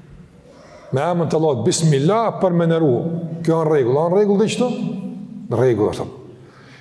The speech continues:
Thirrni për veti, të na që është e njohur, pas tërmën, pa dimën, ose çka i duhet. I duhet në emrin as për musafir, as s'ka motiv fetar, interes s'ka, po më vjen. Në rregull është apo?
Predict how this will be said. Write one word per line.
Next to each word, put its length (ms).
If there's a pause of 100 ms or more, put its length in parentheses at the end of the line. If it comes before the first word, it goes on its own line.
(160)
Thirrni 320
për 160
veti, 320 (800)
të 140
na 100
që 140
është 160
e 20
njohur, 300
pas 180
tërmën, 400
pa 80
dimën, 460 (580)
ose 240
çka 220
i 20
duhet. 400
I 80
duhet 320 (560)
në 160
emrin 240 (640)
as 220
për 100
musafir, 500
as 220 (100)
s'ka 140
motiv 300
fetar, 300 (380)
interes 380
s'ka, 160
po 160
më 100
vjen. 200 (500)
Në 100
rregull 360
është 120
apo? 120